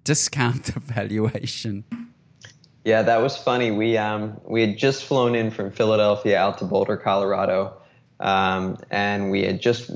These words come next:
Speaker 2: just rolled into the office, and, uh, I got there in the nick of time. I barely, uh, was able to attend my graduation, and my, myself and my co-founder were both wearing our Wharton fleeces.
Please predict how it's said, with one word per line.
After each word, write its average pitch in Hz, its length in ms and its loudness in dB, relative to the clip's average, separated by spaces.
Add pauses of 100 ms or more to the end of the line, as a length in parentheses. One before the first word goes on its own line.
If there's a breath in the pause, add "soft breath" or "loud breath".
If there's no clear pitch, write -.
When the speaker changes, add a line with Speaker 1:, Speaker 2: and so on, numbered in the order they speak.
(100)
Speaker 2:
just 127 260 0
rolled 120 220 4
into 113 160 -2
the 107 120 2
office, 95 580 0
and, 95 300 -2
uh, 95 260 -2
I 104 140 2
got 110 260 0
there 104 560 2
in 104 100 -6
the 104 60 -2
nick 104 200 -2
of 110 100 -2
time. 101 360 -2
I 95 140 0
barely, 107 520 4
uh, 98 140 4
was 101 140 0
able 98 160 4
to 98 80 4
attend 101 280 -2
my 95 140 0
graduation, 98 880 0 (580 soft breath)
and 98 440 -2
my, 92 200 0 (100)
myself 104 540 0
and 104 100 -2
my 98 120 -2
co-founder 98 640 -2
were 95 100 0
both 104 300 2
wearing 101 320 2
our 95 260 -2
Wharton 117 380 0
fleeces. 104 920 -2